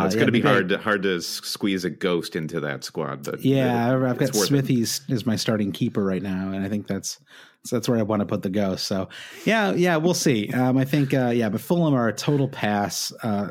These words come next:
Speaker 1: the rest of the season. Um, let's just move right, right from Fulham to Huddersfield. I mean, Huddersfield, I think, are also, also pass. I mean, you know, congrats to them for scoring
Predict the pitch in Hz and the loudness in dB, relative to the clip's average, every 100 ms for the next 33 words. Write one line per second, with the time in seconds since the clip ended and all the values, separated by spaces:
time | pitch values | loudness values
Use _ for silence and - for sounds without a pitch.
0 | - 120 104 110 107 - 104 - 104 101 | -6 -2 0 0 0 -4 -4 -2 -2 0
1 | 98 98 - - - - _ - 120 117 | 0 -2 -6 -18 -20 -20 _ -4 0 2
2 | 117 - _ - - - 185 214 214 175 | 2 -2 _ -20 -20 -10 -2 0 2 2
3 | 151 135 143 139 139 139 120 117 127 113 | 2 4 2 2 2 2 2 0 0 2
4 | 104 104 107 95 123 113 113 131 135 165 | 2 0 0 0 0 0 2 2 2 0
5 | 139 131 117 107 113 107 98 107 101 117 | 0 0 0 -2 -2 -4 -2 -2 -2 -2
6 | 101 92 - - - _ _ - 131 135 | -2 -4 -8 -20 -20 _ _ -4 0 0
7 | 117 113 113 104 123 120 156 170 160 226 | 0 0 -2 0 0 2 2 0 0 2
8 | 330 - 120 131 131 98 - 101 - 123 | 0 0 0 2 2 0 -2 -2 0 2
9 | 113 | 2